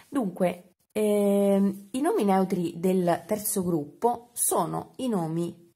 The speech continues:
che al nominativo singolare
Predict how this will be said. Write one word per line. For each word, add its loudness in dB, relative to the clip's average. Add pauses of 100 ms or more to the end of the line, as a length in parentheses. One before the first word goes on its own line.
(480)
che -4
al -2
nominativo 0
singolare -2